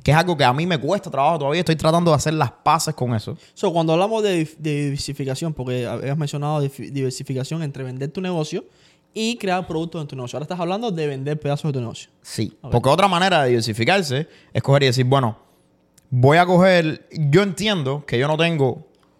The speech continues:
Speaker 1: todos los recursos para llevar mi negocio a donde yo quiero".
Speaker 2: Que no los tienes.
Speaker 1: Exacto. Y además,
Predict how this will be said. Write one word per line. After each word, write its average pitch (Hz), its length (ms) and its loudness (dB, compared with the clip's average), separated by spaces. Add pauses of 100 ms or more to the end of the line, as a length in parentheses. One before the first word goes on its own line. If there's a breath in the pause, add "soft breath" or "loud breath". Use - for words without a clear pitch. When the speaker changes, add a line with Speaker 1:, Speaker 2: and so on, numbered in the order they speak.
(180)
Speaker 1:
todos 208 220 6
los 202 100 2
recursos 180 520 -2 (460)
para 123 160 6
llevar 113 220 6
mi 151 100 0
negocio 151 320 2
a - 40 0
donde 113 140 2
yo 120 100 6
quiero". 127 240 2
Speaker 2:
Que 151 120 0
no 160 80 2
los 170 100 2
tienes. - 420 -8
Speaker 1:
Exacto. 127 360 -2 (600 soft breath)
Y 220 120 4
además, 196 640 4